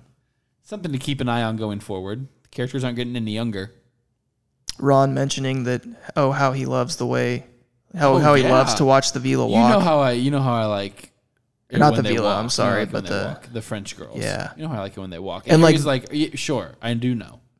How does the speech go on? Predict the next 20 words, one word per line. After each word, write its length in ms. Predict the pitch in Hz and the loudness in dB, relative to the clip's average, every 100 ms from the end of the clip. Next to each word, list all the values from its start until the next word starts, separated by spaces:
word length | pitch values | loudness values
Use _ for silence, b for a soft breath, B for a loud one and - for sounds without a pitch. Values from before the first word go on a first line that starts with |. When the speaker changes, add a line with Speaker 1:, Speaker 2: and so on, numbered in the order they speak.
| _ _ _ - | _ _ _ 0
Speaker 2:
the, 180 | 160 139 | 4 4
the 220 | 151 143 | 6 4
scene 340 | - 180 196 | 6 6 6
when 80 | 190 | 8
they 140 | 175 | 6
walk 320 | 156 156 160 147 | 8 8 6 4
in, 280 | 151 180 175 - | 2 2 -2 -8
Speaker 1:
Mm-hmm. 320 | 135 127 110 123 - | -14 -12 -12 -14 -6
Speaker 2:
like, 120 | 147 139 | -4 0
the 80 | |
camera 360 | - 196 226 220 | 2 6 8 8
doesn't 380 | 196 180 156 156 | 8 6 4 6
linger 400 | 170 170 151 143 | 8 8 8 6
at 220 | 135 131 | 4 4
that 200 | 139 - | 2 2
height 460 | - 147 135 - - _ _ _ _ | 2 2 2 -4 -12 _ _ _ _
at, 200 | 151 123 | -2 -2
by 140 | 139 123 | 0 0
accident. 480 | 120 120 - 113 117 | 0 -2 -4 -4 -4
Speaker 1:
No. 360 | 127 135 90 | -2 -4 -8